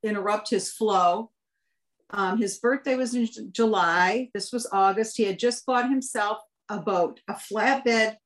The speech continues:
plastic boat that he could get into the pickup truck himself. And he was li-, gonna go. I saw him go out the door from my bedroom because my bedroom is right along the same level as the garage.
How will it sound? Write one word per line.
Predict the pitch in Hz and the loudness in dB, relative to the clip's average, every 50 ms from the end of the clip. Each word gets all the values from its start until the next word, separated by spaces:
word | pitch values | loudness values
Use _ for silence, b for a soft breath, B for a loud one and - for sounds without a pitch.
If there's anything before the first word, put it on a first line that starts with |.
| _ _ _ _ _ | _ _ _ _ _
plastic | - - 233 247 254 - - 269 - - | -4 -2 0 0 -2 -2 -6 -6 -6 -4
boat | 226 214 208 208 | -4 -4 -4 -6
that | 202 185 | -6 -4
he | 226 240 | -4 -4
could | 233 214 185 165 - | -2 -4 -6 -6 -2
get | - 233 226 | 0 2 4
into | 247 254 269 269 | 4 4 4 4
the | 277 262 | 2 0
pickup | 269 - 262 233 - 247 247 | 2 0 0 0 0 -2 -2
truck | - - 254 240 247 | -2 -2 -2 -2 2
himself. | - 269 269 - - 220 175 180 190 - - - _ _ _ _ _ _ _ _ _ _ _ _ _ _ _ _ _ - | 2 2 2 2 2 0 2 2 0 -2 -6 -12 _ _ _ _ _ _ _ _ _ _ _ _ _ _ _ _ _ -2
And | - 226 214 208 208 208 | 0 2 2 2 0 0
he | 214 214 240 233 | 0 0 2 4
was | 226 226 220 - - - _ - | 4 4 4 2 -4 -12 _ -4
li-, | 220 214 247 247 202 | 0 0 0 0 0
gonna | 190 226 233 226 | 0 2 2 2
go. | 220 196 214 190 180 170 143 | 2 0 0 0 0 0 0
I | - 196 214 | -2 -2 -4
saw | 214 - - 240 233 233 254 | -4 -6 -4 -2 -2 -2 -2
him | 262 285 285 277 | -2 -2 -2 -2
go | 240 240 226 - | -2 -4 -8 -6
out | - 208 226 240 - | -6 -6 -6 -6 -6
the | - 302 | -8 -6
door | - 311 269 240 233 240 240 - | -2 -2 0 0 0 0 -2 -4
from | - 240 226 | -4 -2 -2
my | 226 233 254 | 0 0 -2
bedroom | 247 233 240 240 220 180 185 185 180 180 202 226 226 - _ _ | -2 -2 -2 -2 -2 -2 -6 -8 -8 -8 -8 -10 -14 -18 _ _
because | 196 190 - 214 208 202 | -6 -4 -2 -2 -2 -2
my | 202 196 | -2 -4
bedroom | 190 170 202 214 208 220 226 220 214 | -2 -2 -2 0 0 2 2 2 0
is | 196 190 - | -2 -2 -2
right | 208 208 196 196 | -2 0 0 0
along | 190 190 190 190 190 190 190 | 0 0 0 0 0 0 0
the | 185 175 175 - | -2 -4 -6 -8
same | - - - 214 196 185 185 | -10 -8 -4 -2 -2 0 0
level | 190 185 180 180 185 190 | 0 0 0 -2 -2 -2
as | 190 185 - | -2 -2 -4
the | 226 | -4
garage. | - 185 160 151 156 165 165 - | -2 -2 0 0 0 -2 -4 -6